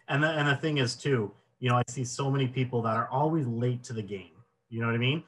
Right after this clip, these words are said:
How many people are now saying, "Oh my God, I need to build my Instagram account"? And d-, I'm not discrediting Instagram by any means. I still focus a lot on Instagram. But right now,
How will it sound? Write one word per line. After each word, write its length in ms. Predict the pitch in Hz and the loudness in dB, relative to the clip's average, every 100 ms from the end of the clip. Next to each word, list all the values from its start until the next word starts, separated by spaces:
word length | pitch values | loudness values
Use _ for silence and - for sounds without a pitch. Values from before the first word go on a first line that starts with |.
| _ - | _ -2
How 280 | 147 175 | 6 6
many 300 | 196 175 170 | 6 2 0
people 340 | 151 156 - 135 | -2 -4 -4 -2
are 80 | 117 | 0
now 320 | 113 123 135 | 0 0 0
saying, 340 | - 131 123 135 | 0 -2 -2 -2
"Oh 140 | 135 | 0
my 180 | 147 143 | 2 2
God, 380 | 135 131 113 110 | 4 4 4 2
I 80 | 110 | -4
need 200 | 117 135 | -2 -2
to 60 | 135 | -2
build 260 | 127 127 | 0 0
my 200 | 113 117 - | 0 -6 -6
Instagram 540 | 190 - 123 101 95 | -8 -6 -6 -6 -6
account"? 380 | - - 95 123 - _ _ | -8 -12 -10 -10 -12 _ _
And 260 | 165 175 170 | 0 0 2
d-, 60 | 196 | 4
I'm 180 | 185 185 | 6 8
not 240 | 208 180 | 6 6
discrediting 680 | 175 - - 156 147 143 139 | 0 -2 2 4 4 0 -2
Instagram 560 | 131 120 135 120 113 107 | -2 -6 -4 -2 0 0
by 140 | 104 | 0
any 180 | 120 139 | 2 2
means. 280 | 117 123 123 | 2 0 -2
I 140 | 113 | -4
still 220 | - 123 | -6 -6
focus 380 | 117 117 104 117 | -4 -6 -6 -8
a 60 | 104 | -6
lot 340 | 101 104 107 | -2 0 0
on 160 | 120 131 | 0 0
Instagram. 500 | 107 - 98 95 117 _ _ _ 117 - | -4 -6 -6 -6 -10 _ _ _ -4 4
But 280 | 147 147 131 | 6 4 0
right 240 | 135 131 | 2 2
now, 400 | 117 127 196 262 | 2 2 2 -2